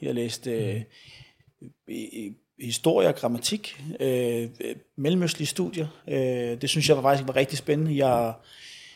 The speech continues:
Speaker 1: øh, kunne godt tænke mig dengang at blive korrespondent, og jeg synes faktisk, det var et meget, meget spændende, øh, studie.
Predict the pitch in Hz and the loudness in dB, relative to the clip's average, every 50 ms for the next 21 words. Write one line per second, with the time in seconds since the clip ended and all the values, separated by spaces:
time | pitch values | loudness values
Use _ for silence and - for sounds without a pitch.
0 | _ _ _ _ - 123 113 104 - - - 127 - 139 143 147 - - - - | _ _ _ _ -14 -12 -12 -12 -12 -10 -10 0 4 4 4 4 2 -2 -2 0
1 | - 147 160 165 160 - - 165 175 - 156 147 - 143 135 - 143 139 139 135 | 0 2 2 0 0 0 0 0 2 2 2 0 0 -2 -6 -4 -4 -4 -2 -4
2 | - - - 127 - - 139 135 127 151 165 170 165 160 - 135 127 120 113 113 | -4 -6 -8 -8 -6 -4 -6 -2 0 0 0 0 0 -4 -6 -4 -2 -2 -2 -2
3 | 120 113 - - 147 - - 147 135 131 123 - - 131 127 117 117 117 117 120 | -2 -2 -2 -2 -2 -2 0 2 2 2 0 -2 -4 -4 -4 -4 -2 -2 -2 0
4 | 120 120 120 - - - 147 147 160 170 175 160 139 151 - 196 135 127 123 117 | 0 -2 -2 -2 -2 0 0 0 2 0 0 -2 -4 -6 -6 -6 -4 -2 -2 -4
5 | 113 113 117 - - 170 165 - 147 147 147 | -4 -4 -6 -4 -4 -4 -4 -4 -4 -4 -6